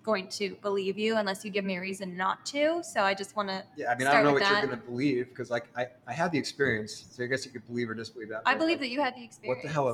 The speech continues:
Speaker 1: experience.
Speaker 2: was, I, I'm not even labeling it 'cause I have no idea. I don't know.
Speaker 1: Well, and this is part of why I'm struggling with my reality now, because I am having a hard time, you know, even if something is in someone's imagination,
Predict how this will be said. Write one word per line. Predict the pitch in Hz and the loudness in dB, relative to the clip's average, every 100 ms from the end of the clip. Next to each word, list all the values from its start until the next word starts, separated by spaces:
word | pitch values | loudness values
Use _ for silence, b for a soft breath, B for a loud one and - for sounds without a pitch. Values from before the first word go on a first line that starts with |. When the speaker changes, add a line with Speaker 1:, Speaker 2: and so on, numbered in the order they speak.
| 113 | -2
Speaker 1:
experience. | |
Speaker 2:
was, | 117 156 - | -4 -4 -6
I, | 127 117 _ _ _ _ _ 131 | -8 -10 _ _ _ _ _ -4
I'm | |
not | 156 151 | 2 2
even | 139 120 | 2 0
labeling | 117 131 123 113 | 0 0 0 -2
it | |
'cause | 107 104 - | -4 -8 -4
I | 131 | 2
have | 143 117 | 2 2
no | 113 117 | 0 0
idea. | 117 117 107 101 - | 0 -2 -4 -6 -14
I | - | -20
don't | 113 | -18
know. | 113 110 - | -18 -20 -6
Speaker 1:
Well, | 226 | 0
and | 262 | 0
this | 277 | 0
is | 294 247 | -4 -10
part | - 277 240 | -4 0 2
of | 226 | 4
why | 208 214 226 | 4 6 4
I'm | 226 | 0
struggling | - 226 214 202 | -2 -2 -2 -4
with | 190 185 _ - _ | -6 -10 _ -20 _
my | 208 202 | -2 2
reality | 202 196 190 190 190 190 180 190 - | 2 2 2 2 0 -4 -8 -10 -12
now, | 220 226 220 185 185 180 - _ | 0 4 4 4 0 -4 -10 _
because | 214 202 214 196 185 185 - - _ _ _ _ _ _ _ _ _ _ | -12 -6 -2 0 0 -6 -14 -20 _ _ _ _ _ _ _ _ _ _
I | 202 208 208 208 202 - | 0 2 4 2 0 -4
am | 196 | -6
having | 208 196 196 | -4 -2 -2
a | |
hard | 190 196 190 | -2 -2 -2
time, | - 196 185 185 185 - - _ _ _ _ - - - - - | -4 -2 0 -2 -8 -16 -20 _ _ _ _ -20 -20 -20 -20 -18
you | - | -4
know, | 220 190 - _ _ _ | 0 0 -4 _ _ _
even | 247 277 277 | -2 2 2
if | 269 | 0
something | - 233 226 233 214 202 | 0 2 2 0 0 -2
is | - 214 | -2 -4
in | 214 208 | -4 -6
someone's | 208 208 202 | -4 -4 -2
imagination, | 202 196 190 190 202 - 196 | -2 -2 -4 -6 -6 -6 -12